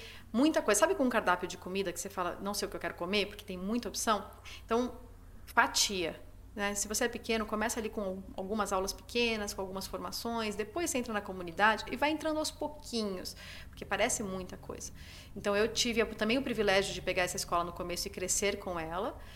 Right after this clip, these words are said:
Então, não tinha tudo isso e agora eu consigo usar, usá-la da melhor forma. Eu chego lá e eu vou pegando o que eu preciso. Agora eu preciso desta formação, agora eu preciso do novo mercado de trabalho que eu já tô esperando também. Então,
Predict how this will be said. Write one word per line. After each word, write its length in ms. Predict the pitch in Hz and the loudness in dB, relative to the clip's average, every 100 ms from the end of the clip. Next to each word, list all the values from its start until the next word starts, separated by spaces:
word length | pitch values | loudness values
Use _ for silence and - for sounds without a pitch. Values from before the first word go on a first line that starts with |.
| - - | -14 -14
Então, 140 | - - | -12 -8
não 160 | 165 | -6
tinha 240 | 180 - 185 | -4 -4 -4
tudo 320 | - 190 175 | -6 -8 -6
isso 320 | 165 196 - | -4 -2 2
e 60 | 247 | 2
agora 260 | 220 214 | 6 6
eu 40 | 220 | 6
consigo 340 | 233 - 214 | 0 -2 -2
usar, 680 | 220 180 185 185 202 196 - | -2 0 4 6 6 4 0
usá-la 320 | 190 196 190 | -2 4 6
da 120 | 208 202 | 6 4
melhor 260 | 196 202 | 4 4
forma. 360 | 202 - 170 170 | 4 2 2 2
Eu 40 | |
chego 260 | 170 185 180 | -2 -2 2
lá 100 | 185 | 2
e 40 | |
eu 80 | 202 | 2
vou 220 | 202 190 | 0 -2
pegando 480 | 202 214 165 180 208 | 2 0 -2 -4 -4
o 40 | |
que 120 | 202 208 | -4 -4
eu 80 | |
preciso. 500 | 220 233 - 185 170 | -4 -4 -4 -6 -6
Agora 220 | 180 180 180 | -4 -2 -2
eu 40 | |
preciso 320 | 180 190 196 | -4 -4 -4
desta 280 | 185 196 - | -2 -2 -2
formação, 520 | - 202 208 202 180 180 | -2 -2 -2 -2 -4 -4
agora 200 | 175 180 | -4 -4
eu 60 | |
preciso 360 | 180 202 196 - | -6 -6 -6 -8
do 120 | - | -8
novo 240 | 190 208 240 | -4 -2 0
mercado 380 | 226 226 190 | 0 0 0
de 100 | 196 | -2
trabalho 440 | - 202 196 185 185 | 0 4 6 6 4
que 80 | 185 | -4
eu 40 | |
já 100 | 185 | -6
tô 280 | - 185 202 - - - - | -4 -4 -4 -8 -12 -12 -6
esperando 560 | - - 202 185 185 190 | -4 2 4 4 2 0
também. 420 | 214 214 185 180 - - - - | 0 2 0 -2 -10 -12 -12 -10
Então, 640 | 175 190 185 185 175 170 | -2 2 2 0 -4 -6